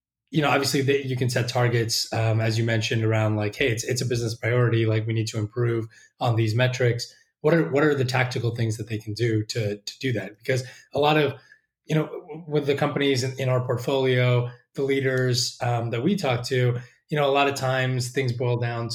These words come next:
to, "Hey, it's a pipeline problem. Like, the only people applying to engineering jobs are, you know, Stanford and M I T grads, uh, mostly men, mostly white. Like, we don't,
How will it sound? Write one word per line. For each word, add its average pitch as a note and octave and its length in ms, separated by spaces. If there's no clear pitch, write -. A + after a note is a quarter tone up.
to, A#2+ 340
"Hey, C#3 220
it's B2+ 140
a B2+ 60
pipeline C3 440
problem. A2 440
Like, A2 180
the B2 100
only B2+ 180
people B2 360
applying B2+ 440
to B2 100
engineering A#2+ 500
jobs A#2 380
are, A#2 340
you C#3+ 80
know, B2+ 80
Stanford A#2+ 540
and B2+ 140
M B2 100
I A#2+ 100
T B2 500
grads, B2 720
uh, A#2 180
mostly A#2 320
men, B2 300
mostly A#2 280
white. A#2+ 380
Like, A2+ 280
we C3+ 120
don't, C3 360